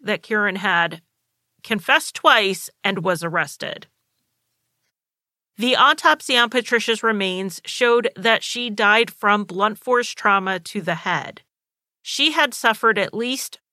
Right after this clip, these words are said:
three strikes with a solid object.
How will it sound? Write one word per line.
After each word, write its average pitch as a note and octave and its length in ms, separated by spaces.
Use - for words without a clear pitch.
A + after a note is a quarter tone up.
three C4+ 280
strikes A3 800
with G#3 180
a G#3 120
solid F#3+ 520
object. - 720